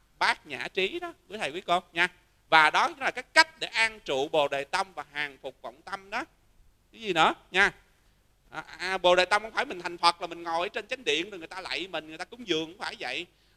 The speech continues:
Mà Bồ Đề Tâm mình tu thành Phật là trở thành một người tiếp xúc gần gũi với, với dân chúng.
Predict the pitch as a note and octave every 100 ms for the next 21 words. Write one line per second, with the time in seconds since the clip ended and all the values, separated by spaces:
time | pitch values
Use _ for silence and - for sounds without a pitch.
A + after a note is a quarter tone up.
0 | _ D#3 E3+ D#3+ D3+ E3 E3 D#3+ D#3+ F#3
1 | G3 F#3+ F3 D3+ G3 F#3 D3 D#3 D3 D#3
2 | D3 C#3+ E3 B3+ D#3 C#3+ D3 D#3 D3 C#3+
3 | C#3 _ B3+ - D4 - D3 C3+ C3 B2
4 | B2+ A3 G3+ A3 D#4+ - _ _ - G#3+
5 | A3+ E3 - E3+ C4